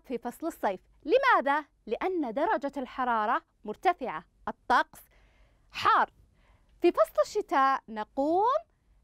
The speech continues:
بتناول المشروبات الساخنة لأن درجة الحرارة منخفضة. أمامي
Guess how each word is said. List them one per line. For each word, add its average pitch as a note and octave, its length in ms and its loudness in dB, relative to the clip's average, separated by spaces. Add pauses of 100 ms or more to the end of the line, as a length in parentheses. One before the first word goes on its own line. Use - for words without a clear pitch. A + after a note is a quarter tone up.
(120)
بتناول C#4 800 0
المشروبات B3 760 -2 (140)
الساخنة G4 720 0 (160)
لأن C4+ 400 -2
درجة A#3 420 -4
الحرارة D#4+ 540 4 (480)
منخفضة. A3+ 600 -8 (2250)
أمامي G#4 440 4